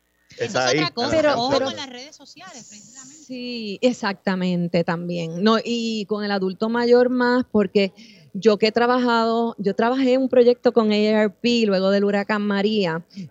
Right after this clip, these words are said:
Speaker 3: de precisamente apoyo a las víctimas del huracán que fueran adultos mayores.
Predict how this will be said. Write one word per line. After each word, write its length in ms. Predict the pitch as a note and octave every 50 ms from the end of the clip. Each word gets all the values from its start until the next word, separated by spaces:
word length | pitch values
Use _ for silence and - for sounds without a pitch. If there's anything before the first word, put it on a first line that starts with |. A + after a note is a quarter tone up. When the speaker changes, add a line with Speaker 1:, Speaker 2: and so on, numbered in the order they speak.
| _ -
Speaker 3:
de 480 | F#3 E3 G3+ F#3+ F#3+ F3+ F3+ F3+ F3+ -
precisamente 760 | F#3+ F#3+ E3+ - G3 G3 G3 G3 G3+ G3+ - A3+ A3 G#3+ G3+
apoyo 760 | G3 - _ G3 F#3+ F#3+ F#3+ G3 F#3 G3+ G#3 G#3+ G#3+ G#3 - -
a 460 | G3 G3 F#3 F3+ F3 F3 F3 F3 F3 F3
las 180 | F3 F3 E3+
víctimas 480 | D3+ F#3 F3 E3+ - G#3+ G#3 G#3 G3+ F#3+
del 160 | G3 G#3 G3+
huracán 640 | G3 G3 G3 G3 - A3+ A3 G#3 G3 F#3 F#3 F#3 - _ _
que 120 | - G3+ F#3
fueran 320 | - - G3+ F3+ F#3+ G3+
adultos 380 | G3+ F#3+ F3+ F3 E3 - G3 - -
mayores. 520 | F#3 E3+ D#3+ E3 E3 D#3+ D#3 - F3